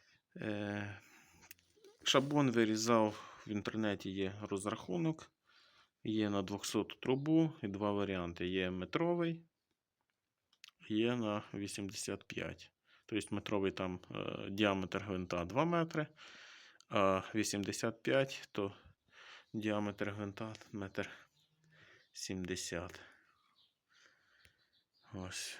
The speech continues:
Ну, буду вже вирізати, тоді покажу результат, які в мене вийдуть крила. Ну, це одну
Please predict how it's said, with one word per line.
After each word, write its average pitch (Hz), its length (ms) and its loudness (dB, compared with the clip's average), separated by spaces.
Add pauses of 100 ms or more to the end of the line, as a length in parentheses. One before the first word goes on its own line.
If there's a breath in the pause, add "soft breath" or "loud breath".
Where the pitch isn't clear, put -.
(140)
Ну, 156 240 -2 (440 loud breath)
буду 107 320 0
вже 95 320 -2
вирізати, 120 680 0 (180)
тоді 98 400 -6 (760 loud breath)
покажу 98 460 -4 (120)
результат, 95 640 -4
які 90 200 -8
в 90 40 -4
мене 92 280 -6 (100)
вийдуть 90 480 -6
крила. 82 440 -8
Ну, 151 180 -8
це - 140 0
одну 82 340 0